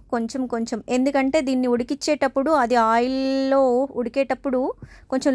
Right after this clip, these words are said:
లోపల ఉడకడానికి నేను ఇలా చిన్నగా, ఓకే, బల్లాడిగా కర్రతో చిన్నగా కొడుతున్నాను. యాక్చువల్గా దొండకాయలో కూడా చాలా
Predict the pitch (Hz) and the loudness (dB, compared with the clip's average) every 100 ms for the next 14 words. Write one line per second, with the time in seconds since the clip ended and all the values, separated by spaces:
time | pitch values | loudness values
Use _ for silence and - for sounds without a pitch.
0 | 240 240 277 247 226 240 226 226 330 277 | 2 2 2 2 2 2 2 0 -2 -2
1 | 226 208 214 240 233 240 - _ _ _ | 0 -2 -2 -2 -2 -2 -4 _ _ _
2 | _ _ _ _ - 233 254 330 339 226 | _ _ _ _ -12 -8 -4 -4 0 2
3 | 220 233 233 233 226 220 381 - 240 233 | 2 2 0 -2 -4 -2 -4 -2 -4 -2
4 | 262 262 233 202 - 220 208 254 494 - | -2 -2 -2 -8 -6 -6 -4 -4 -6 -10
5 | - - - _ - - - - - 214 | -20 -20 -20 _ -20 -20 -20 -20 -4 -4
6 | 208 262 262 220 220 240 254 247 247 240 | -2 0 2 2 -2 -2 0 0 0 -2
7 | 240 226 214 240 | -2 -2 0 0